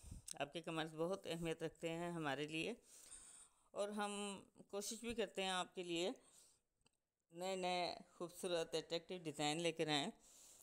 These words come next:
और आज के डिज़ाइन हमने कुछ different ideas भी रखे हैं, यकीनन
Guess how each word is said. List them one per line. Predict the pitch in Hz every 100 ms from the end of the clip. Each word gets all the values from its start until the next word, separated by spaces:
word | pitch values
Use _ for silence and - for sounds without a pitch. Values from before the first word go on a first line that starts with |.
| - -
और | 147 143 139 -
आज | 156 170 -
के | 185 165
डिज़ाइन | 160 143 135 131 156 _ _ _ _ _ _ _ _ - - - - -
हमने | 160 170 175
कुछ | 170 - - - _ _ _ _ _ -
different | 190 - 214 196
ideas | 180 170 170 175
भी | 180
रखे | 175 165 180
हैं, | 185 180 170 - - - _ _ _ - - - - - - - - _ - - - _ -
यकीनन | 175 175 220 214 208